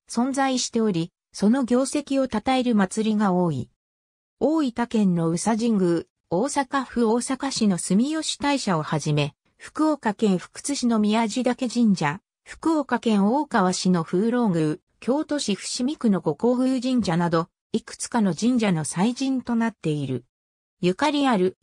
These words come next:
福岡市の香椎宮や箱崎宮、福岡県宇美町の海八幡宮、壱岐市の聖母宮でも祀られている。その他、以下のものがある。明治から太平洋戦争敗戦までは、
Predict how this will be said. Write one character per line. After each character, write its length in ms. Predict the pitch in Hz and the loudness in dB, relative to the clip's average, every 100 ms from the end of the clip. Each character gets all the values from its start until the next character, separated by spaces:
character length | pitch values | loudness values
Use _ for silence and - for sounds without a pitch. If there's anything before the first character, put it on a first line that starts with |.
| _ | _
福 240 | - - 320 | -16 -4 -2
岡 240 | 330 294 | 0 -4
市 140 | - | 0
の 120 | 214 175 | 0 0
香 180 | 180 | -4
椎 300 | 170 277 269 | -4 -2 0
宮 200 | 247 254 | 0 2
や 180 | 240 233 | 0 -2
箱 300 | - 196 311 | -4 -4 -2
崎 300 | - - 214 | -2 -4 0
宮、 220 | 185 165 - _ _ | 2 0 -4 _ _
福 300 | - - 311 | -12 -2 0
岡 280 | 294 226 202 | 0 -2 -2
県 240 | 226 175 | 0 2
宇 60 | 170 | 2
美 120 | 262 | 0
町 220 | 247 208 | 0 0
の 120 | 165 | 2
海 200 | 175 240 | 2 2
八 340 | 165 - - 214 | 0 -4 -2 0
幡 220 | 226 220 | 2 2
宮、 260 | 185 170 165 _ _ | 2 2 -2 _ _
壱 100 | 180 180 | -6 -4
岐 100 | - | -8
市 160 | - | -2
の 140 | 240 175 | 0 0
聖 280 | - 220 240 | 0 0 2
母 180 | 285 | 0
宮 180 | 240 220 | 2 2
で 120 | 180 | 2
も 160 | 160 147 | 0 0
祀 320 | 143 - 175 | -2 -4 -2
ら 120 | 220 | 0
れ 100 | 202 | 0
て 160 | 185 196 | 0 0
い 120 | 175 | 0
る。 200 | 156 - _ _ _ _ | -4 -10 _ _ _ _
そ 180 | - 247 | -2 0
の 140 | 311 | 0
他、 400 | 320 214 185 170 _ _ 226 | -2 -2 0 -2 _ _ -6
以 80 | |
下 160 | - 320 | -2 0
の 120 | 233 | 2
も 140 | 185 190 | 2 2
の 120 | 220 | 2
が 180 | 185 165 | 0 0
あ 80 | |
る。 160 | 143 - _ _ _ _ _ - | -2 -8 _ _ _ _ _ -2
明 280 | 247 339 247 | 0 2 0
治 120 | 240 | 0
か 160 | 196 | 2
ら 160 | 185 180 _ - | 2 0 _ -8
太 220 | 180 240 | -2 -2
平 280 | 285 285 269 | -2 0 2
洋 220 | 233 202 | 2 2
戦 220 | 170 190 262 | 0 0 0
争 280 | - 269 | 0 0
敗 240 | 247 262 254 | 0 -2 0
戦 260 | 240 226 | 0 2
ま 120 | 202 165 | 2 0
で 100 | 151 | 0
は、 220 | 143 | 0